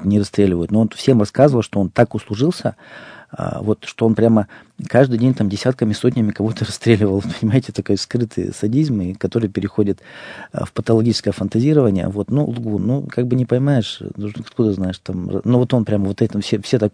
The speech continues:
все удивлялись, вот, ну да, какая у тебя служба-то сложная была, ты там прям расстреливал и расстреливал. Вот, пожалуйста, и во взрослом возрасте это может быть. Вот. Другое дело, что у ребеночка это можно откорректировать, а вот у этого,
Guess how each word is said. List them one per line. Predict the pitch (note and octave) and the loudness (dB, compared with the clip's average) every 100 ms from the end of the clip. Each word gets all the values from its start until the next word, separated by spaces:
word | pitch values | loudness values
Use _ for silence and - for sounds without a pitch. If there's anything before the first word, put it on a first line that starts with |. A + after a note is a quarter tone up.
| - | -4
все | - A2 | -2 0
удивлялись, | G#2 G2 G2+ G#2 - | 2 2 2 2 -2
вот, | G2 | -4
ну | A2 G2 | -2 0
да, | G2+ G2+ | 0 -2
какая | F#2+ A2 G2+ | -4 -2 -2
у | |
тебя | G#2 F2+ - - - - | 0 -4 -6 -20 -20 -14
служба-то | - B2 A2 - | 0 0 2 -2
сложная | - A#2 A2 F#2+ | 0 0 2 -2
была, | F#2 G2 G2+ | -2 0 0
ты | F#2+ | -2
там | G2 F#2 | -6 -4
прям | G2 F#2+ | -4 -4
расстреливал | F#2+ - G#2+ G2+ F2+ | -6 -4 -2 -2 -2
и | F#2+ | -4
расстреливал. | F#2 - F2+ F2 F2 | -6 -6 -4 -4 -6
Вот, | F#2+ - | -8 -8
пожалуйста, | G2 G#2 - F#2 | -2 -2 -2 -4
и | |
во | E2+ | -4
взрослом | D#2+ F#2+ A2+ A2 | -4 -2 0 0
возрасте | G2+ - F#2+ | -2 -4 -4
это | F2+ | -2
может | F2+ - F2 | -4 -6 -10
быть. | - - - - - - - | -12 -18 -20 -16 -16 -12 -8
Вот. | G2 F#2+ | -6 -4
Другое | A#2 B2+ | 4 4
дело, | B2+ A#2 G2+ - - | 6 6 4 -2 -10
что | - | 0
у | |
ребеночка | A2+ B2 A#2 - | 2 4 2 0
это | G#2 G2 A2+ | -4 -2 -2
можно | C3+ C3 | 0 0
откорректировать, | G2 - F#2+ - G2+ F2+ E2+ D#2 F2 | -4 -4 -8 -6 -8 -6 -8 -10 -8
а | E2+ D#2 | -8 -8
вот | D#2+ F#2 G2+ | -8 -4 -4
у | |
этого, | G2 F2 F2 D#2 | -2 -4 -6 -8